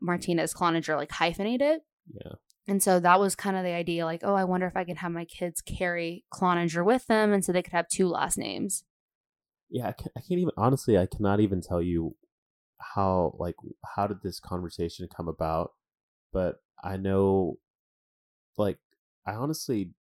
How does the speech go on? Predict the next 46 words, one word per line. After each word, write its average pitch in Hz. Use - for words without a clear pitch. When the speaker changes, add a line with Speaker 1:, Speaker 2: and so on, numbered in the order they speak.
Speaker 2:
don't 98
think 92
about 90
it -
too -
much 80
into 82
depth 82
as 87
far 82
as, 82
like, 80
"Oh, 87
my 82
last 80
name, 82
like, 78
my 82
legacy, 92
um, 85
is, 90
like, 85
not 87
continuing." 104
Uh, -
I 90
know, 135
I 139
don't 180
know 180
if 160
we 131
mentioned 104
this 92
on 92
the 87
podcast 85
or 87
not, 82
but, 82
like, 82
I 98
don't 123
really, 90
not 139
that -